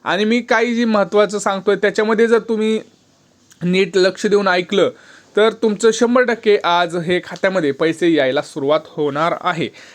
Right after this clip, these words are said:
आता बघा, तुम्हाला तर माहिती आहे की आपण दररोज न्यूज बघतो आहे. लाडक्या बहीण योजनेमध्ये प्रत्येक अपडेट्स आपण देत आहोत, परंतु काय होतंय,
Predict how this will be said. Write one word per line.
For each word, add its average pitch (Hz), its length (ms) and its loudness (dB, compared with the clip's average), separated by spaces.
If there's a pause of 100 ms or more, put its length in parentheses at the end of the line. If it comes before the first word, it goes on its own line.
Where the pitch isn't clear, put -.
(140)
आता 196 160 -2
बघा, 226 240 0
तुम्हाला 202 400 -2
तर 220 100 0
माहिती 208 280 0
आहे 202 80 4
की 202 340 -6
आपण 175 380 -2
दररोज 185 440 2
न्यूज 185 260 -2
बघतो 170 300 -4
आहे. 170 280 0
लाडक्या 160 380 0
बहीण 165 240 -2
योजनेमध्ये 165 460 -2
प्रत्येक 185 580 -2
अपडेट्स 180 600 -2
आपण 180 300 -2
देत 170 160 0
आहोत, 156 180 -2
परंतु 220 400 0
काय 214 220 -2
होतंय, 170 300 -2